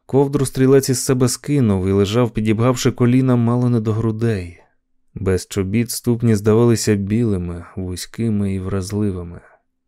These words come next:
На правій бракувало великого пальця, жертви омара-вбивці, який відгриз стрільцеві ще й частину правої руки.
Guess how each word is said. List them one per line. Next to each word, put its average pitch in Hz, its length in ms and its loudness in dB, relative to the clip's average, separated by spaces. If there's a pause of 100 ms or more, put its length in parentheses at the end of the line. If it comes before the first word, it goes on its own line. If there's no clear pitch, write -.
(340)
На 98 160 -4
правій 131 440 2
бракувало 110 680 2
великого 98 560 -2
пальця, 101 600 -8 (440)
жертви 107 540 -2
омара-вбивці, 104 1000 0
який 92 300 -2
відгриз 98 460 0
стрільцеві 101 680 0
ще - 220 -4
й 90 60 -2
частину 101 640 -4
правої 92 540 -8
руки. 90 520 -12